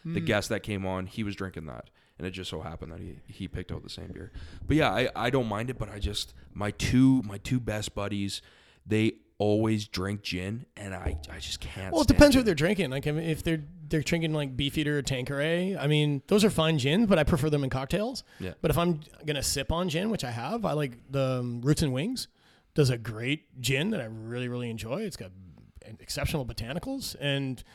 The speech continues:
Speaker 2: shameless plug to Tariq, um, that
Speaker 1: <laughs>
Speaker 2: Yaletown Distilling Company is a hopped gin that I'm
Speaker 1: Hopped,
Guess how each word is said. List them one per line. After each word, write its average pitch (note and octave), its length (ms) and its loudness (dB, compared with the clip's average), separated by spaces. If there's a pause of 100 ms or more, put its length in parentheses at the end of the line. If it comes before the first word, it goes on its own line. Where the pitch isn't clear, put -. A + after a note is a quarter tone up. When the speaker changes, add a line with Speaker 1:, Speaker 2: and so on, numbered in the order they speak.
(180)
Speaker 2:
shameless D3 360 0
plug D3 300 2
to C#3+ 260 2
Tariq, C#3+ 520 0
um, C3 340 -2
that C3 260 0
Speaker 1:
<laughs> - 200 -10
Speaker 2:
Yaletown D3+ 340 4
Distilling F3 340 2
Company C#3+ 240 2
is C3+ 100 0
a B2 40 -6
hopped - 480 -2
gin B2 400 -6 (600)
that C#3+ 140 2
I'm C#3 140 2
Speaker 1:
Hopped, - 280 -2